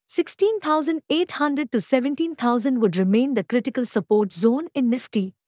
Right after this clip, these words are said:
and it would face stiff resistance around seventeen thousand six hundred and fifty to seventeen thousand eight hundred zone.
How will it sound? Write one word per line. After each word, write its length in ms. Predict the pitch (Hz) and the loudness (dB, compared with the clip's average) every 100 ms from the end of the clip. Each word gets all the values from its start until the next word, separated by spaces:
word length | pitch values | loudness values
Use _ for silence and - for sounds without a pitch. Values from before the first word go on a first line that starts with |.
| - | -2
and 220 | 311 349 | 0 2
it 160 | 370 - | -2 -2
would 160 | 320 - | -4 -4
face 400 | - 311 349 - | -4 -2 -2 -6
stiff 400 | - - 359 349 | -8 0 0 2
resistance 560 | 254 226 277 - 311 277 - | -2 -2 -2 -4 -6 -6 -2
around 360 | 208 202 226 220 | 0 2 0 0
seventeen 560 | 277 269 311 349 381 | 0 0 0 -2 -2
thousand 440 | 254 240 233 269 269 | 0 0 0 -2 -2
six 340 | - 349 - | -2 -2 -4
hundred 360 | - 269 262 262 | -2 0 2 -2
and 100 | 247 | -2
fifty 360 | 285 - 330 | -4 -2 -2
to 100 | - | -2
seventeen 560 | 233 269 254 294 349 349 | 0 0 0 0 -2 -2
thousand 440 | 247 240 240 262 - | 0 0 0 -2 0
eight 200 | 330 - | -2 0
hundred 340 | 277 262 220 | -2 0 -2
zone. 380 | - 185 151 | 0 0 0